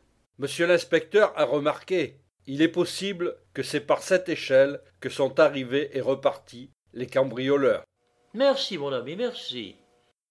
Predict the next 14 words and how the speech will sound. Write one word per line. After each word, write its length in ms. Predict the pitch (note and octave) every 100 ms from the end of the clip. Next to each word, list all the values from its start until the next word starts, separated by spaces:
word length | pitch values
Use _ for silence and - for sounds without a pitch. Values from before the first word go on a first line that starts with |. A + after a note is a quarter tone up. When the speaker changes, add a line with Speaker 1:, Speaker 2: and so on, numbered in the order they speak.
| _ _ _ -
Speaker 1:
Ils 240 | C#3 C3+
ont 80 | F3+
même 280 | G#3+ A3 G3+
laissé 540 | F#3+ F3+ - F#3+ E3+ -
un 100 | D3
guéridon 680 | D3 F#3 F3+ C#3+ D#3+ G3
sur 220 | - D3
le 60 | C#3
rebord 420 | C3+ D#3 F#3 F3
de 80 | D3+
la 120 | D3+
fenêtre. 540 | C#3+ C#3+ C#3+ A#2 - - _ _ _ _
Speaker 2:
Oui, 520 | - F#3 F3+ D3+ C3+ C3+
merci. 800 | A3 - - D3+ C#3+ D3 D3